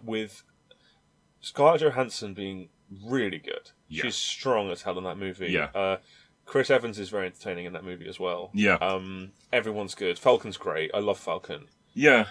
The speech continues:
Speaker 1: Uh, the only one I don't like is they, they don't really flesh Crossbones out very well, but that's 'cause they're going to do it in the next one, presumably.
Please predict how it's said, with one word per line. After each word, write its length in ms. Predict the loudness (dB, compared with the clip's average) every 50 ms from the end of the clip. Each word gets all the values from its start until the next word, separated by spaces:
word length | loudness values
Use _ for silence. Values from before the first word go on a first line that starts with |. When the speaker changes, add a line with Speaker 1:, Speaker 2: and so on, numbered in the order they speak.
| 0 0
Speaker 1:
Uh, 180 | 2 2 2
the 100 | 2 2 0
only 120 | 0 2
one 160 | 2 4 4
I 80 | 4 4
don't 220 | 4 2 2 2
like 240 | 0 0 0 0 -4
is 120 | -8 -6
they, 140 | -4 -4 -2
they 160 | -2 0 2
don't 120 | 2 2 2
really 120 | -2 -8
flesh 280 | -8 -6 -6 -6 -6 -6
Crossbones 500 | -4 -2 -2 -2 -2 -4 -4 -4 -4 -2
out 180 | 0 0 0 0
very 120 | -2 -2 0
well, 180 | 0 0 0 0
but 60 | -2
that's 120 | -4 -4 -6
'cause 160 | -10 -8 -6
they're 120 | -6 -4
going 180 | -4 -4 -6 -6
to 60 | -8
do 160 | -6 -4 -2
it 60 | -2
in 60 | -2 -4
the 60 | -6
next 200 | -8 -8 -8 -10
one, 120 | -12 -12
presumably. 480 | -12 -14 -14 -14 -14 -12 -12 -12 -12